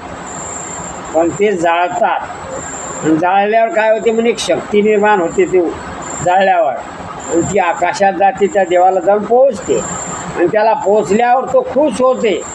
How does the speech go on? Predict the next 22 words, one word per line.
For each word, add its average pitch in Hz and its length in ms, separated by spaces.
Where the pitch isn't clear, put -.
आणि 196 220
मग 233 140
तुमच्या 214 460
मागणीला 190 540
तो 202 180
मंजुरात 170 540
देते, 185 340
अशी 196 400
समजूत 196 460
होते. - 500
म्हणून 247 200
मंत्र 240 420
म्हणजे 285 380
इंद्र, 262 580
वरुण, 269 520
अग्नी, 247 560
सोम, 262 460
ईशान, 254 540
प्रजापती, 240 840
ब्रह्म, 226 720
महिंदी, 233 840
यम 254 400